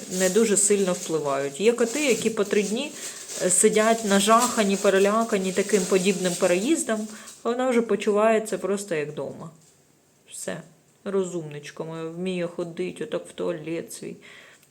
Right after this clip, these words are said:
Молодець, молодець, молодець. Ну а що, життєві влоги? Та закопай хоч.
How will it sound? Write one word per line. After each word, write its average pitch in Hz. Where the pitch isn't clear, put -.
Молодець, 185
молодець, 180
молодець. -
Ну 190
а 190
що, 170
життєві 247
влоги? 165
Та 208
закопай 233
хоч. -